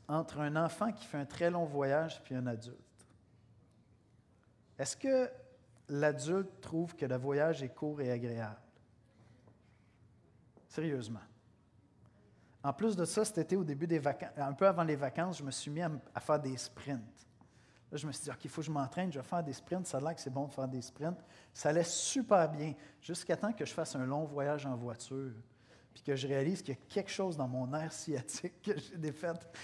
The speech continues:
avec mes sprints. C'est quoi la différence entre un adulte qui fait un long voyage puis un enfant ? C'est juste qu'on a développé de la perspective puis un peu d'endurance.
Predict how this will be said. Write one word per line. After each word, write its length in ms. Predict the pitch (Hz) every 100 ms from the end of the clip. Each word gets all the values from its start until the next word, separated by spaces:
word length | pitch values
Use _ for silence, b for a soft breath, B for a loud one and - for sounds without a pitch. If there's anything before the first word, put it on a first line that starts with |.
| B
avec 260 | 143 151 151
mes 160 | 160 131
sprints. 640 | - - 156 170 127 - B B
C'est 120 | -
quoi 120 | - 339
la 100 | 170
différence 600 | 147 - 160 143 185 180
entre 220 | 135 -
un 120 | 135
adulte 400 | 151 143 170 185
qui 120 | -
fait 80 | -
un 100 | 139
long 160 | 139 160
voyage 540 | 151 135 135 151 160
puis 100 | -
un 140 | 123 123
enfant ? 420 | 113 - 139 160 - - - - - - - - b b b b b
C'est 180 | - 165
juste 160 | 262 -
qu'on 160 | 151
a 80 | 135
développé 480 | 135 131 139 - 160
de 80 | 131
la 80 | 123
perspective 840 | 135 - - 120 - - 143 131
puis 100 | 127
un 80 | 113
peu 160 | 127
d'endurance. 840 | 117 113 104 104 113 110 - -